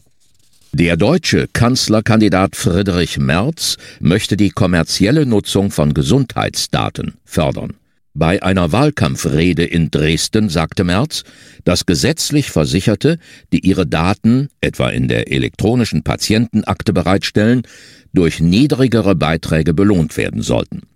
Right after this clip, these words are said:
Der Fokus liege in Deutschland zu sehr auf Datenschutz statt auf Datennutzung. Merz verwies auf ein Gespräch mit Microsoft-Chef Satya Nadella,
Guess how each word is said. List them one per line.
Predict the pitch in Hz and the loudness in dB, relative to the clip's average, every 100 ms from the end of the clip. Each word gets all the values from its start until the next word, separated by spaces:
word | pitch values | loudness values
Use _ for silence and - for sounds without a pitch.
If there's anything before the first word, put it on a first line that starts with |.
| _ | _
Der | 80 | -4
Fokus | - 120 151 147 - | 0 0 0 -2 0
liege | 110 107 | 2 2
in | 80 82 | 2 2
Deutschland | 87 90 - 80 - | 2 0 0 0 -2
zu | - 156 160 | 0 2 2
sehr | 87 107 101 - | 2 2 2 0
auf | 87 - - | -2 -4 -4
Datenschutz | 82 76 - 87 - 147 131 - - - - - | -2 -2 0 -2 0 0 0 -2 -8 -10 -20 -14
statt | - - 73 | -6 -4 -2
auf | 71 | -4
Datennutzung. | - 60 - 78 90 107 - 98 - _ _ _ _ _ | -2 -4 0 2 2 2 -4 -8 -10 _ _ _ _ _
Merz | - 95 151 - | 0 0 0 -2
verwies | - 71 85 113 | -2 0 2 0
auf | 80 | -2
ein | 85 85 | 0 0
Gespräch | 71 - - 82 104 - - - - | 0 -2 -2 0 -2 -4 -12 -16 -6
mit | 60 - | -6 -2
Microsoft-Chef | 73 95 110 120 110 - 90 87 - - 85 80 - | 0 0 0 0 2 0 -2 -4 -6 -2 0 -2 -8
Satya | - - 98 - 95 | -4 -2 -2 0 2
Nadella, | 82 80 67 90 95 101 135 | 2 2 0 0 2 2 0